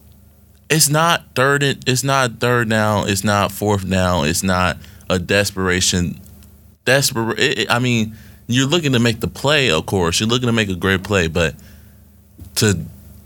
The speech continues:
on first down, throw it across your body and it get picked off? I mean, that looked like Brett Favre in the N F C Championship against the Saints. I mean,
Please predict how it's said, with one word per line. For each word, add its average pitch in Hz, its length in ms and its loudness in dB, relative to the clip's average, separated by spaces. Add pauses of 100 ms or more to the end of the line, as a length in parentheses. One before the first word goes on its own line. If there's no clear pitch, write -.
(380)
on 110 180 2
first 131 420 0
down, 151 640 0 (180)
throw 113 180 2
it 123 60 2
across 107 540 2
your 98 160 0
body 131 720 -2 (1400)
and 123 120 2
it 110 60 2
get 113 220 0
picked 156 320 -4
off? 240 500 -2 (480)
I 147 80 2
mean, 160 200 -2
that 165 180 2
looked 156 120 -4
like 151 220 0
Brett 151 260 0
Favre 151 480 0 (440)
in 135 100 0
the 143 60 4
N 147 60 4
F 151 60 2
C 151 140 0
Championship 151 580 0
against 147 220 0
the - 60 0
Saints. 180 500 0 (100)
I 135 120 2
mean, 131 400 -2